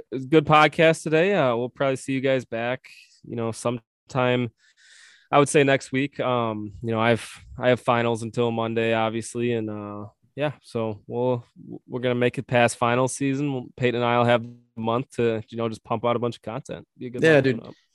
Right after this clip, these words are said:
Speaker 2: Honestly, I love the energy we're bringing this, this podcast. I think, I think after the last two,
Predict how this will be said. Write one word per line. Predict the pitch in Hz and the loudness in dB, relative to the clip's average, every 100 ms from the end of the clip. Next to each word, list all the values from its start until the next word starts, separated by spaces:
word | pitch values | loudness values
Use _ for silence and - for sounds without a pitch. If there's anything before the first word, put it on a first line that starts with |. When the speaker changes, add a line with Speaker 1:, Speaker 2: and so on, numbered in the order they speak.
| - | 0
Speaker 2:
Honestly, | 151 165 147 131 | 4 4 6 6
I | |
love | 131 143 | 6 6
the | 143 | 6
energy | 139 147 135 | 6 6 4
we're | 131 123 | 2 2
bringing | 127 127 | 2 2
this, | 123 - _ | 0 -4 _
this | 127 - | -6 -2
podcast. | 131 123 120 120 131 | 0 0 2 2 4
I | |
think, | 135 160 - | 4 4 4
I | 160 | 4
think | 180 | 6
after | 170 170 | 6 6
the | 151 | 6
last | 143 156 - - | 6 4 2 2
two, | 156 170 196 | 6 8 6